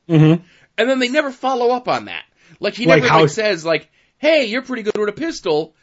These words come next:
Speaker 2: And she never says, "Oh, my, you know, my so-and-so taught me." Or, like, even anything like that. It's just like, "Oh, she's like, I could just do it as easily as you could." And then that just gets dropped and never brought up again.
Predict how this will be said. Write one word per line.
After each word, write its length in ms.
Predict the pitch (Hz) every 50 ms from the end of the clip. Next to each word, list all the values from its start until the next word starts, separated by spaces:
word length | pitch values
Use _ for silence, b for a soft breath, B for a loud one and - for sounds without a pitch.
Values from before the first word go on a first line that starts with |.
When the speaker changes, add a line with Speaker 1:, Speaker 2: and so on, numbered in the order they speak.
| _ _ _ _ _ -
Speaker 2:
And 160 | 180 185 180
she 140 | - 240 233
never 180 | 233 220 208
says, 320 | 208 - 208 185 175 175 -
"Oh, 260 | - 277 277 247 226
my, 500 | 190 185 185 185 190 185 180 170 156 160 _ _ _ _ _
you 100 | - -
know, 260 | 160 165 165 165 156
my 220 | 143 139 151 156 165
so-and-so 800 | 160 - 320 330 370 320 262 208 - - 208 202 185 170 156 147
taught 380 | 143 - - 180 175 160 -
me." 340 | 151 143 127 113 92 80 _ b b b b b b
Or, 120 | - 208
like, 180 | 226 226 214 - -
even 240 | 254 277 285 285 277
anything 240 | 269 254 247 254 226
like 160 | 247 233 233
that. 140 | 254 240 196
It's 80 | 170 175
just 140 | 175 - -
like, 180 | 190 165 151 -
"Oh, 200 | 247 277 254 208
she's 320 | - - 190 196 175 160
like, 140 | 165 151 -
I 140 | 208 302 277
could 100 | - 175 160
just 160 | 165 160 160
do 120 | 180 226 240
it 60 | 226
as 120 | 208 185 226
easily 360 | 240 233 - 208 202 233 226
as 100 | 214 190
you 140 | 247 247 -
could." 240 | - 180 143 113
And 180 | - 147 147 151
then 120 | 151 151
that 180 | 147 151 151 147
just 160 | - 147 131
gets 160 | - 131 131 135
dropped 360 | _ 107 107 107 104 - -
and 40 | 113
never 120 | 113 - 110
brought 220 | 98 110 101 95
up 120 | 90 - -
again. 220 | 82 80 85 -